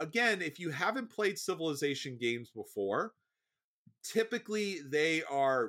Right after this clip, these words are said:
very generally about, again, building up your civilization, utilizing different resources and technology.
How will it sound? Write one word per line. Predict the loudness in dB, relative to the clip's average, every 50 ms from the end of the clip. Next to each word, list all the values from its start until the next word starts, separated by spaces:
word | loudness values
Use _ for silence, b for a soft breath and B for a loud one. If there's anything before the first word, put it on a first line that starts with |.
| 0 0
very | 2 2 2 2 0 -4 -8
generally | -10 -8 -4 0 2 2 2 0 -2 -2 -2 -2 -2 -2 -4 -4 -6 -8 _ _ _ _ _ _ _ -2
about, | -2 0 2 2 4 4 4 4 2 -2 -8 _ -8
again, | -4 0 2 2 2 2 0 -4 -6 0
building | 2 2 2 2 2 0 0
up | -2 -2 0
your | -2 -2
civilization, | -2 -2 -2 0 0 0 -2 0 0 0 0 0 0 -2 -4 -6 -4 -2
utilizing | 0 2 2 4 4 4 2 2 0 -4 -6 -4
different | -4 -4 -4 -6 -10 -8
resources | -6 -6 -6 -4 -2 0 0 0 0 -4 -8 -8 -10
and | -12 -12
technology. | -8 -8 -8 -6 -2 0 2 2 4 2 2 2 2 0 2 0 0 B